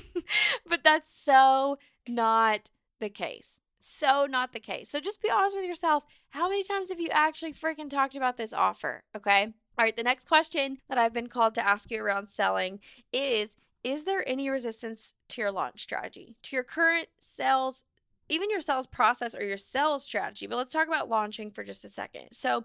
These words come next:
if you have decided to launch an offer and you wanna, let's say, do a webinar, right?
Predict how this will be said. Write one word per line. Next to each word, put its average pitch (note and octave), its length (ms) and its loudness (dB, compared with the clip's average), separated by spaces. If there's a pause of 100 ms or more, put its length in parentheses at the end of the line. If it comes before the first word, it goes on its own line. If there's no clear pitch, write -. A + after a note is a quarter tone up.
if B3 200 -2
you C4 180 -2
have F4+ 120 -2
decided C4 360 0
to B3 60 -8
launch G#3+ 220 -2
an A3 80 -10
offer F#3 460 -6 (240)
and A3+ 180 -2
you B3 220 -6
wanna, C4 260 -2
let's G#3+ 260 0
say, A3 200 -4
do G3 460 -4 (140)
a G#3 480 0 (300)
webinar, F3+ 500 -4 (460)
right? G#3+ 300 2